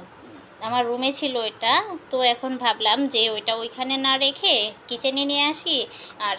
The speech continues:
কিচেনের স্পেস তেমন নাই যে অন্যান্য জিনিস রাখা যাবে,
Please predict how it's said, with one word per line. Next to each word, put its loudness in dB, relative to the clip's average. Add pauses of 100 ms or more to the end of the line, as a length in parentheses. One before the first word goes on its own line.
কিচেনের -2
স্পেস -6
তেমন 0
নাই 0
যে -4
অন্যান্য -6
জিনিস -10
রাখা 0
যাবে, 0